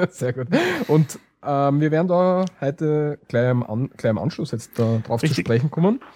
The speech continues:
Speaker 1: Wir haben ja da auch schon irgendwann einmal von einer früheren Sendung über ihn berichtet und haben gesagt, wir bleiben am Laufenden, äh, wir halten euch am Laufenden und sind,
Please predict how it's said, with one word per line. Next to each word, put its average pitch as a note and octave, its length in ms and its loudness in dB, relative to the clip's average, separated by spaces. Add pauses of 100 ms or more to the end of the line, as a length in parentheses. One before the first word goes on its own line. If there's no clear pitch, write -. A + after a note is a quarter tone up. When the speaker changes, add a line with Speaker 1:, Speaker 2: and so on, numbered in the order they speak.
(340)
Speaker 1:
Wir A#2+ 140 2
haben C3 160 4
ja C3+ 120 4
da A#2+ 180 2
auch A#2+ 40 0
schon A2 200 -4
irgendwann A#2 360 0
einmal A2+ 240 2
von G#2 240 -4
einer G#2+ 160 -2
früheren A2 440 -2
Sendung A2+ 300 2
über G#2+ 100 0
ihn G#2+ 140 0
berichtet A#2+ 420 -4
und A#2+ 300 -2 (640)
haben A#2+ 160 2
gesagt, - 260 -2
wir A#2+ 120 0
bleiben A2 240 2
am G#2+ 100 2
Laufenden, A#2 460 -2
äh, G#2+ 200 2
wir G2+ 120 2
halten - 180 -2
euch A#2 140 0
am A2 100 2
Laufenden A2 340 -2
und A2 120 0
sind, G2+ 320 0